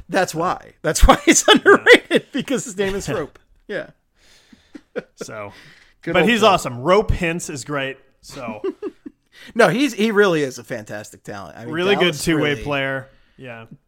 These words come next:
Speaker 1: Dallas has some special young talent on that roster, and, uh, you know, as, as we know, Dallas sucks, so I hope they never put it together. But, uh,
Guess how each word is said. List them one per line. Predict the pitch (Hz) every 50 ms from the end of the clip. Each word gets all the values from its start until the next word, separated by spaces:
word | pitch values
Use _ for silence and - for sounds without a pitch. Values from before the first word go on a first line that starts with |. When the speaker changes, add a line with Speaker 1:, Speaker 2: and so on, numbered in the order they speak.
| _ _ -
Speaker 1:
Dallas | - 196 202 294 415 466 392 -
has | 381 311 302
some | - 294 240
special | - - - 247 233 190 - 214 202
young | 190 170 170 165 160
talent | - 156 139 131 127 123 117 110 - _
on | - 120 127 123
that | 117 107 -
roster, | - 110 110 113 110 - - 104 98 95 95 - _
and, | _ - 113 107 107 104 101
uh, | 101 95 95 92 - - _ _ _ _ _ _
you | 139 135
know, | 135 135 139 - _ _
as, | 175 165 175
as | 170 196 185 156 202
we | 220
know, | 220 208
Dallas | 180 196 190 190 185 170 -
sucks, | - - 190 175 156 - -
so | 151 143
I |
hope | 147 170 -
they | 143 131
never | 139 135 127
put | - 151 143
it | 135
together. | - 123 139 143 120 107 104 _
But, | 110 113 107
uh, | 104 104